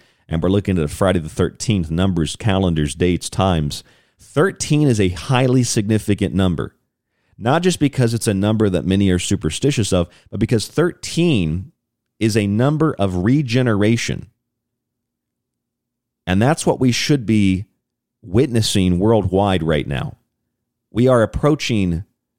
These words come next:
and entering into the planting season. But it seems that rather than the resurrection of the maize god or the corn god, the maize god or the corn god is being decapitated.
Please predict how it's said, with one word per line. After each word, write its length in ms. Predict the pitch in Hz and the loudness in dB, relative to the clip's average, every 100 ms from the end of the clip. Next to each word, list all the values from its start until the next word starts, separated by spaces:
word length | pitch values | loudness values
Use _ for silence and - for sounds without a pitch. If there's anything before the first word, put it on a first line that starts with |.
| _ _ - | _ _ -6
and 120 | 95 | -4
entering 480 | - 131 143 113 101 | 0 0 0 0 0
into 640 | 98 117 - 104 90 85 - | 0 -2 -2 0 0 0 -4
the 260 | 85 87 87 | -6 -2 -2
planting 560 | - - 120 113 95 76 | -2 -2 0 0 -2 -2
season. 560 | - 71 58 62 - - _ _ _ _ _ _ _ _ _ _ _ | -2 -4 -4 -8 -10 -18 _ _ _ _ _ _ _ _ _ _ _
But 120 | - 110 | -4 -2
it 80 | |
seems 440 | - - 165 170 110 | 0 0 2 2 2
that 220 | 110 107 | 0 2
rather 320 | 104 120 123 | 2 2 2
than 340 | 117 110 107 98 | 2 2 2 2
the 140 | 98 | 2
resurrection 1040 | 92 117 117 92 113 143 - 101 76 76 - | 4 4 4 2 0 0 -2 0 -2 -6 -4
of 320 | 87 92 87 | 0 0 0
the 80 | 82 | -2
maize 400 | 85 95 113 120 | 2 2 2 2
god 340 | 98 90 80 76 | 0 -2 0 0
or 120 | 73 | -2
the 100 | 73 | -4
corn 500 | - - 131 147 120 | -6 -4 0 0 0
god, 460 | 80 65 60 80 110 _ _ _ _ _ _ _ - | 0 -2 -4 -6 -10 _ _ _ _ _ _ _ -4
the 60 | |
maize 320 | 87 110 131 | 0 2 2
god 220 | 123 113 107 | 2 0 2
or 80 | |
the 100 | 90 | 0
corn 380 | 85 - 123 123 | -2 -2 0 2
god 260 | 101 90 85 | 0 0 0
is 160 | 90 | -2
being 240 | 80 92 90 | -2 -2 0
decapitated. 960 | 78 - 117 113 - 82 80 - - | -2 -4 -4 -2 -4 -6 -6 -6 -12